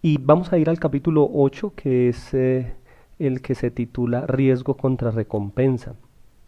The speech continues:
Allí Tommy Tenney da una frase que me gusta y es: "Las batallas no se ganan de acuerdo a la fuerza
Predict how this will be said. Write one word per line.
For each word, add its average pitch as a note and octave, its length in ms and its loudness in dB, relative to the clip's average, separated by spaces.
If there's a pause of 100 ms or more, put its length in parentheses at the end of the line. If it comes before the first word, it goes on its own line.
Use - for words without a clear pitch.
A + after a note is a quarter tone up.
(440)
Allí B2+ 320 0
Tommy C3 240 2
Tenney C3 400 2 (580)
da B2 80 0
una B2 200 2
frase C3+ 400 2
que C3 200 -4
me A2+ 540 -2 (520)
gusta B2+ 480 0
y B2+ 140 2
es: A#2+ 260 -2
"Las B2+ 240 0
batallas B2+ 440 2
no D3+ 100 4
se D3+ 160 -2
ganan D3 380 2
de C3 80 -2
acuerdo B2 580 -2
a C3+ 100 0
la A2 160 -2
fuerza C3 600 -4